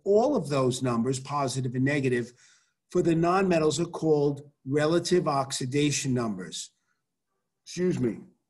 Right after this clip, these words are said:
I'm drinking seltzer. And those relative oxidation numbers are used to help figure out the ratios of atoms to atoms, what's possible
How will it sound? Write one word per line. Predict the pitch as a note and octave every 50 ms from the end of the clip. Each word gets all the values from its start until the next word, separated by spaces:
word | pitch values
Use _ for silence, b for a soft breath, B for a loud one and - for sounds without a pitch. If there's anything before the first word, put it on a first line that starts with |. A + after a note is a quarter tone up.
| _ -
I'm | C3
drinking | B2 D3+ D#3 D#3 C3+ C#3+ B2+
seltzer. | B2+ - - D3+ D3 C#3 - - - - - _ _ _ _ _ _ _ _ _ _ _ _ _ _ _ _ _ b b b b b b b b b b
And | B2+ C#3
those | D3+ D3+ C3 B2
relative | C#3+ E3+ F3+ G3 G#3 G3 - F#3 D#3+
oxidation | F3 D#3 D#3 D3 - C#3+ C#3 D3+ D3+ C#3+ C3+ - C#3+
numbers | C3+ C3 C3 B2+ C3 A#2+ B2+
are | C3 B2
used | A#2+ C3+ D#3+ F#3+ G3+ F3 C#3+ C3+ C#3+ D3 - - - - _ _ _ _ _ _ -
to | - D#3
help | C#3+ D#3 E3+ E3 -
figure | - - F#3 F3 D#3+ E3+ E3
out | D3+ C#3 C3+ C3
the | D3+ C#3
ratios | C3 C3 C#3+ D#3+ F3 F3+ F3 - - D#3 C#3 C3+ C#3 C#3 B2
of | D3 C#3+ C#3
atoms | C3+ C3+ C3+ C3+ C3 B2+ B2+
to | - E3 - D3+
atoms, | D3 D3 C#3+ C3 A2+ G#2+ A2
what's | A#2 C3+ D3 C#3 - -
possible | - - D#3+ D#3 D#3 D#3+ D3 - - C#3 A#2+ B2 A#2 G#2 G#2+ A2+ A2